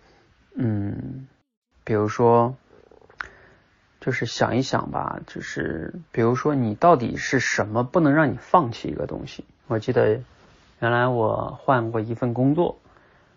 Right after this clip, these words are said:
啊，那，那份工作呢，当时去做了好像一个多月左右吧，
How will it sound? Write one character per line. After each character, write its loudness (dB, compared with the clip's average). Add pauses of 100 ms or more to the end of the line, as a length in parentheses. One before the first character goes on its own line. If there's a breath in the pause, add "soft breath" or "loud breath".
(200 soft breath)
啊， -4
那， -2 (520)
那 -2
份 -2
工 0
作 4
呢， 0
当 0
时 -4
去 -6
做 -2
了 -2
好 -8
像 -4
一 -4
个 0
多 0
月 0
左 -6
右 -4
吧， -12